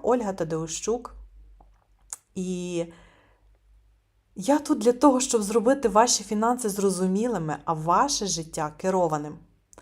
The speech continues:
Підписуйтеся на рубрику про гроші, просто про складне. Також заходьте в мій Telegram-канал «Простір жіночого достатку». Там вас чекає гайд по формуванню резервів.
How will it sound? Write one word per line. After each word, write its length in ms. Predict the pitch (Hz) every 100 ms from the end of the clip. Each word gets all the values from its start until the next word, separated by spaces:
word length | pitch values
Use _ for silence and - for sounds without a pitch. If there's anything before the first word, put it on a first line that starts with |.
| _ - _ _
Підписуйтеся 880 | 214 - 269 262 247 247 226 - 185
на 140 | 170
рубрику 500 | 262 302 240 - 160
про 220 | - 226
гроші, 560 | 220 208 208 202 - 175 - _
просто 420 | - 202 202 202 160
про 160 | 165
складне. 680 | 165 - 165 160 170 202 208 208 - - - _ _ _ _ _ _ _ - -
Також 480 | 196 202 196 175
заходьте 760 | - 175 185 214 202 202 165 - -
в 40 |
мій 500 | 180 190 202 180 175
Telegram-канал 1200 | 185 170 165 180 175 160 170 - 208 208 165 156 160
«Простір 520 | - 180 190 185 175 156
жіночого 580 | 165 185 196 190 165
достатку». 720 | 165 240 - 170 151 147 - 170
Там 280 | 196 233
вас 220 | 220 196 -
чекає 460 | 175 190 185 175
гайд 640 | - 156 175 175 160 185 - _
по 100 | 226
формуванню 800 | 220 214 190 175 180 175 160 156
резервів. 580 | - 208 196 - - -